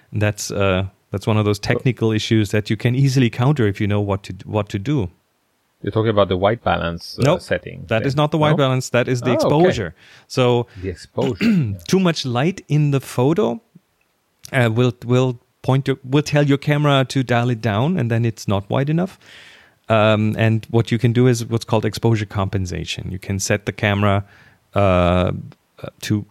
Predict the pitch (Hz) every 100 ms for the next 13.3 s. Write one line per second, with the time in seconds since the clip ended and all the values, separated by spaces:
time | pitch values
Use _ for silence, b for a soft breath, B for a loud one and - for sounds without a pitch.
0 | - 120 104 - 123 123 117 101 117 -
1 | 107 110 107 101 98 98 98 101 98 92
2 | 95 98 98 92 85 90 b b b b
3 | 131 175 208 170 156 208 202 185 151 139
4 | 160 208 247 175 - 139 135 131 - -
5 | 120 120 117 107 107 101 - 101 101 98
6 | 95 92 - - 76 76 - - - -
7 | _ _ - 143 190 - 139 156 156 -
8 | 139 127 127 - 120 117 117 117 - B
9 | B B - 107 104 107 104 104 104 101
10 | 117 107 117 110 107 - - - _ 143
11 | 123 - - 139 - 131 139 143 127 -
12 | 123 123 117 123 117 120 120 120 120 117
13 | 110 117 113